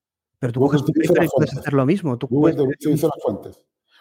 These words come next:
Speaker 2: Bueno, pero entonces, si, espera, si tú dices que no es una fuente de verdad, ¿cómo vas a usarlo para hacer ciencia? Te
Speaker 1: No, no, no, a
Speaker 2: explico
Speaker 1: ver,
Speaker 2: una
Speaker 1: tú lo puedes,
Speaker 2: contradicción.
Speaker 1: a
Speaker 2: Explica
Speaker 1: ver,
Speaker 2: una
Speaker 1: tú lo puedes,
Speaker 2: contradicción.
Speaker 1: tú lo puedes tener como consulta. Tú puedes tener una consulta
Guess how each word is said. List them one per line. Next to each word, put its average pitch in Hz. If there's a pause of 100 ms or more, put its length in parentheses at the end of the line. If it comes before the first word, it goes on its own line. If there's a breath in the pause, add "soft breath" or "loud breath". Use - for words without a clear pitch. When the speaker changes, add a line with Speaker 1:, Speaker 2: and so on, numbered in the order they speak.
Speaker 2:
Bueno, 196
pero 151
entonces, 175
si, 143
espera, 135
si 113
tú 147
dices 185
que 147
no 151
es 151
una 165
fuente 156
de 143
verdad, 135
¿cómo 165
vas 156
a 147
usarlo 151
para 143
hacer 127
ciencia? 123 (800)
Te 123
Speaker 1:
No, 143
no, 156
no, 202
a 202
Speaker 2:
explico -
Speaker 1:
ver, 156
Speaker 2:
una 147
Speaker 1:
tú 147
lo -
puedes, 196
Speaker 2:
contradicción. - (440)
Speaker 1:
a -
Speaker 2:
Explica -
Speaker 1:
ver, 165
Speaker 2:
una 160
Speaker 1:
tú 143
lo 143
puedes, 220
Speaker 2:
contradicción. -
Speaker 1:
tú 190
lo 220
puedes 202
tener 196
como 147
consulta. 123 (220)
Tú 143
puedes 175
tener 185 (200)
una 165
consulta 135